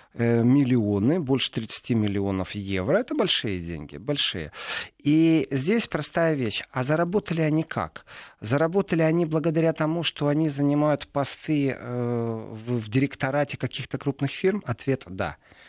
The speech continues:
То есть здесь действительно пересечение интересов, и нужно понимать, если человек входит в комитет по фармакологии, по здравоохранению,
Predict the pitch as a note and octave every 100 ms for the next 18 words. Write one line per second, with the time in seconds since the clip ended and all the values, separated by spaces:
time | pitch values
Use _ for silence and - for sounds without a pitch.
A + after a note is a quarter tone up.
0 | - - _ C#3+ D3 - B2+ C3+ G#3+ -
1 | - - B2+ C#3 - F#3+ D3 - C#3 -
2 | D#3 D3 C#3+ - E3 G3+ - - C#3+ D#3+
3 | C#3+ - C#3 C#3+ B2 - A#2+ C3 - D3
4 | D#3 D#3 - - D3+ B2+ - C3 C#3 C#3
5 | C3+ A#2+ - C#3 C3 A#2+ B2+ B2+ C3 D3+
6 | D#3+ F3+ D3+ A2+ - A#2+ A#2+ A#2 A2+ A2
7 | G#2+ A2 C3 B2+ B2+ - C#3 C3+ A2+ G2